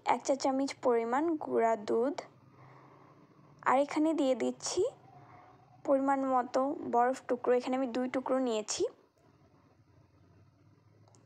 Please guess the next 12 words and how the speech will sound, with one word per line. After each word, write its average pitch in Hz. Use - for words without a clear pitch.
তো -
এখন 277
আমি 277
ব্লেন্ড 254
করে 285
নিয়েছি, 277
দেখুন। 294
তো -
এখন 311
আমি 320
পরিবেশন 339
করব। 311